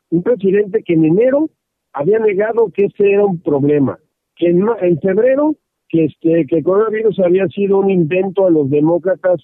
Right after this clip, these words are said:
para, para destronarlo de la presidencia. En marzo, o sea, ya, ya a principios de marzo, comenzamos con "tengo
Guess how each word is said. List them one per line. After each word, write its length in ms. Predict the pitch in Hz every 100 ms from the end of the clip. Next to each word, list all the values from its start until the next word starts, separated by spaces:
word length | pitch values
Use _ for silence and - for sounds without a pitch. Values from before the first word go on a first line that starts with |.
| -
para, 260 | 135 131 123 117
para 220 | 131 127
destronarlo 880 | 127 120 131 143 170 175 170 156 147 _ _ -
de 100 | 135
la 120 | 131
presidencia. 760 | 151 123 143 151 151 127 107 98 _ _ _ _
En 380 | 160 160 160 160
marzo, 560 | 214 302 247 311 330 339
o 100 | -
sea, 140 | 123 175
ya, 160 | 180 208 170
ya 140 | 202
a 60 | 190
principios 520 | 185 175 175 180 180
de 100 | 170
marzo, 340 | 208 233 247
comenzamos 580 | - 165 160 202 208 202
con 180 | 185 160
"tengo 300 | 202 208 202